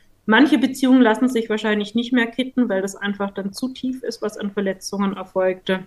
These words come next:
Ich denke aber sehr häufig, wenn Menschen merken, der andere geht einen Schritt auf einen zu, sind auch bereit, diesen Schritt zu gehen. Und es wird einfach ein gesell-,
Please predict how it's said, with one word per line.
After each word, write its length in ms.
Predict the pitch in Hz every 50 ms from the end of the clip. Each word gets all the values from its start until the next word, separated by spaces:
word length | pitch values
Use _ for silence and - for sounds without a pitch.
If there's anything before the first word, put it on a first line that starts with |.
| _ _ _ _ _ _ _ _ _ _ _ _ _ _ _ _ _ - - - - - _ _ -
Ich 100 | - -
denke 340 | - 220 233 269 269 285 214
aber 140 | 214 220 226
sehr 240 | 226 247 240 226
häufig, 460 | 214 208 214 254 262 262 247 226 226 220
wenn 160 | 220 226 214
Menschen 360 | 196 208 247 240 - 240 220
merken, 380 | 208 190 196 226 247 - 254 226
der 180 | 220 185 -
andere 280 | 180 196 233 233 247 240
geht 220 | 240 220 220 220
einen 60 | 220
Schritt 300 | 214 - - 240 233 -
auf 160 | - 208 208 -
einen 300 | - 196 202 202 196 -
zu, 200 | - 226 226 233
sind 220 | 233 - 208 -
auch 200 | - 185 196 -
bereit, 340 | - 202 160 156 147 151 151 -
diesen 260 | 170 - - 165 -
Schritt 260 | - - 160 156 - _ -
zu 180 | - - 156
gehen. 360 | 165 147 143 147 147 147 160 - _ - - _ _ _ _ -
Und 80 | 202
es 80 | 196 196
wird 160 | 226 233 233
einfach 300 | - - 202 220 220 226
ein 80 | 220 214
gesell-, 360 | 208 190 202 196 220 226